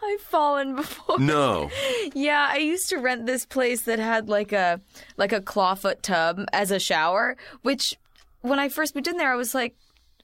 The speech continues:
Speaker 1: "Oh, come on, it's not gonna be that big of a deal." Every time I was in that shower,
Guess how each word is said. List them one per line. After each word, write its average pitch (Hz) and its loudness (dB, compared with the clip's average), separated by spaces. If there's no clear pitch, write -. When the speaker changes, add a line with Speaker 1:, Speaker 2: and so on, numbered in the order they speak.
Speaker 1:
"Oh, 330 0
come 302 -2
on, 156 2
it's 160 -2
not 220 0
gonna 214 -2
be 196 0
that 170 -2
big 175 -2
of 170 -6
a 180 -4
deal." 170 0
Every 277 0
time 233 -2
I 196 2
was 202 0
in 196 0
that 170 -2
shower, 170 0